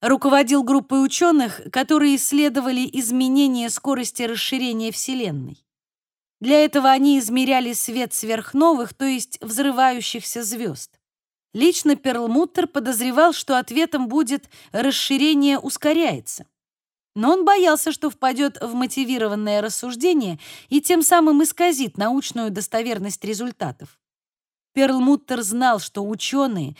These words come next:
даже преисполненные самых благих намерений,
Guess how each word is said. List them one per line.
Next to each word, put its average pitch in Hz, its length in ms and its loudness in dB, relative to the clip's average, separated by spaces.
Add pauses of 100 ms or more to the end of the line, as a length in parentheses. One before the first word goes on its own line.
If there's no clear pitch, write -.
(200)
даже 277 280 2
преисполненные 294 840 2
самых 202 480 0
благих 196 460 -4
намерений, 208 640 -2